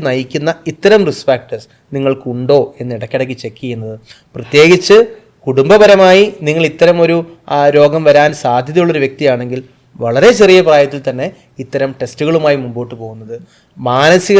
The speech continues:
സമ്മർദ്ദം കുറച്ചു നിർത്തുന്നത്, ഇപ്പോൾ ജോലിയുടെയൊക്കെ ആയിട്ടുള്ള പല ടെൻഷനിലുമാണ് ഇപ്പോൾ മലയാളികളുള്ളത്. മര്യാദയ്ക്ക് ഉറക്കം കിട്ടാത്ത അവസ്ഥ,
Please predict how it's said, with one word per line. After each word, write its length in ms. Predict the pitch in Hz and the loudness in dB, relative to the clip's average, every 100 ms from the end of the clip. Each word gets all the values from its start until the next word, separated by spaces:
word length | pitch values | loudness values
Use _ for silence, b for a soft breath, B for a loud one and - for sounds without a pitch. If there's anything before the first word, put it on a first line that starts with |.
| 190 | 2
സമ്മർദ്ദം 340 | 160 151 147 147 | 0 0 0 -2
കുറച്ചു 300 | 143 127 - 156 | -6 -8 -4 -4
നിർത്തുന്നത്, 440 | 123 - 117 113 113 b b _ | -4 -6 -12 -12 -14 b b _
ഇപ്പോൾ 160 | 135 123 | -12 -6
ജോലിയുടെയൊക്കെ 600 | 131 135 139 139 139 147 | -2 0 2 2 2 2
ആയിട്ടുള്ള 200 | 143 143 139 | 2 2 0
പല 100 | 143 | 0
ടെൻഷനിലുമാണ് 560 | 139 127 - 151 151 143 | -2 -6 -8 -4 -2 -2
ഇപ്പോൾ 120 | 135 135 | -4 -6
മലയാളികളുള്ളത്. 580 | 127 123 123 120 117 120 | -4 -4 -6 -8 -10 -10
മര്യാദയ്ക്ക് 440 | 120 127 131 135 135 B B 131 | -6 -4 -4 -8 -10 B B -4
ഉറക്കം 260 | 131 160 147 | 0 0 0
കിട്ടാത്ത 300 | 147 143 139 131 | 0 0 2 0
അവസ്ഥ, 240 | 123 - | -2 -6